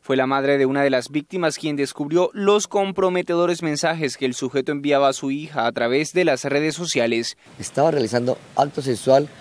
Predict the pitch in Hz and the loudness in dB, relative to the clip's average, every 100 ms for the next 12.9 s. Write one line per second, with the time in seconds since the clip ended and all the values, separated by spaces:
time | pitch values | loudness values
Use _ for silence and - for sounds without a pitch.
0 | - - 135 120 117 113 113 113 - 143 | -18 -8 -4 -2 0 -2 -2 -2 6 6
1 | 120 107 - - - - - - - 113 | 6 -4 -14 -20 -20 -20 -20 -12 -8 -2
2 | - 123 131 131 120 113 110 117 127 147 | 0 0 0 0 -2 -4 -4 -4 -2 0
3 | - 127 113 120 120 - - - - - | 0 0 2 2 2 -2 -20 -20 -20 -20
4 | - 120 127 113 117 139 143 - 156 147 | -6 -2 -2 0 0 0 0 4 8 8
5 | 143 147 139 147 131 123 - - - - | 8 2 2 4 4 2 -6 -20 -20 -16
6 | - 117 - - 151 107 - - - - | -4 -4 2 8 10 8 4 -12 -20 -16
7 | - 113 110 110 127 127 - 117 120 120 | -4 -2 0 2 2 0 0 0 2 4
8 | 127 123 - - - - - 107 107 - | 4 4 -2 -18 -20 -20 -10 -6 -6 2
9 | 123 131 135 131 - - - - - - | 4 6 4 0 -16 -20 -20 -20 -10 -6
10 | 117 113 104 139 135 117 113 110 160 135 | -2 2 6 6 6 0 2 4 4 2
11 | 110 110 104 107 98 - 110 120 120 - | 0 -2 -2 -2 -4 -2 2 2 2 0
12 | - 117 113 127 120 131 113 104 | -4 -4 0 0 0 0 -2 -6